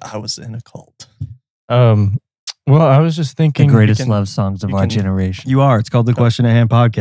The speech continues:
Speaker 1: Yeah, that's true.
Speaker 2: I, uh, kids, no reason specifically. I was just, um, trying to find two op-, as far opposite ends as I could.
Speaker 3: Yeah.
Speaker 2: And then they all
Speaker 3: That
Speaker 2: ended
Speaker 3: was a
Speaker 2: up,
Speaker 3: good
Speaker 2: like,
Speaker 3: job.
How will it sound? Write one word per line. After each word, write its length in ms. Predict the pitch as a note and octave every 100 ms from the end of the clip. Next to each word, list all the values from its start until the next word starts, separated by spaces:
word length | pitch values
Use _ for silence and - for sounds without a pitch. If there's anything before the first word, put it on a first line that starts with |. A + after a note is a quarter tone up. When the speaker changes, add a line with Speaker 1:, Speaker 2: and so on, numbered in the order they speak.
| F#2+
Speaker 1:
Yeah, 160 | B2
that's 240 | A#2+ A#2+ B2
true. 280 | - - A2+ _ _ _ _ _ -
Speaker 2:
I, 360 | A2 A2 A#2
uh, 380 | A#2 A2+ G#2+ G2 _ _ _ _ _ _ _ _ _ _ _ _ C3+
kids, 300 | - D3 - -
no 300 | D3+ C3 B2+
reason 320 | B2+ B2+ A#2+ C3
specifically. 760 | - C3 B2+ B2 B2+ C3+ B2 _ _ _ _ _ _ _
I 200 | A#2 B2+
was 220 | B2+ A#2
just, 400 | - - - -
um, 480 | B2 A#2+ A#2 A2 G2 _ _ _ _ _ _ _ _ _ _ _ _
trying 160 | - B2
to 80 | A#2
find 340 | B2 A#2 A2+
two 260 | - A#2+ B2+
op-, 240 | - A#2 A2+
as 180 | B2+ A2+
far 460 | - B2+ C3+ C3+ B2 C3
opposite 400 | B2+ B2+ B2+ A2
ends 240 | A#2 A2
as 120 | A2 G#2+
I 80 |
could. 320 | G#2 A#2 A2+ G#2+ -
Speaker 3:
Yeah. 220 | G#2 E2 _ -
Speaker 2:
And 200 | B2+ A#2
then 80 | A#2
they 120 | A2+
all 220 | A2+ A#2
Speaker 3:
That 80 | A#2+
Speaker 2:
ended 160 | A2+
Speaker 3:
was 80 | C3+
a 40 | A2+
Speaker 2:
up, 40 |
Speaker 3:
good 60 | A2
Speaker 2:
like, 100 | G#2+
Speaker 3:
job. 220 | G2+ -